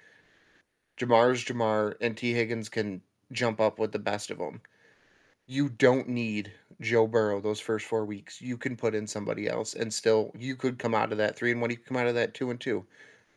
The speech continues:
But you're still in a better position because now you have a healthy Joe Burrow. Yes, it's gonna take him a week to bounce back, but guess what? You're playing the Cardinals.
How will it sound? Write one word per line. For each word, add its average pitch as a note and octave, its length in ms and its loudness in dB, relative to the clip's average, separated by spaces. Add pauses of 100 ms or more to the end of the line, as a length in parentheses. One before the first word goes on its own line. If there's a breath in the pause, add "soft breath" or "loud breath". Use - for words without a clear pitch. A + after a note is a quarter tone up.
(140)
But B2 160 6
you're B2 160 4
still A#2 340 2
in A2 80 0
a G#2 40 0
better G#2 240 2
position A2+ 440 -4
because G#2 300 -4
now G#2+ 340 2 (640 loud breath)
you A#2+ 120 -4
have A2+ 180 2
a G#2 40 0
healthy A2+ 300 0
Joe G#2+ 220 2
Burrow. A2 220 2
Yes, G#2+ 280 2
it's G#2+ 120 -12
gonna A2 200 0
take G2+ 220 -4
him A2 100 -4
a G#2 60 0
week G#2 220 -4
to A#2 60 -6
bounce G#2+ 280 -2
back, G#2+ 220 -4
but F#2 100 -10
guess A#2+ 200 -4
what? A#2 100 0
You're A2 100 -6
playing A#2 240 -2
the G#2 60 -4
Cardinals. G2+ 500 -2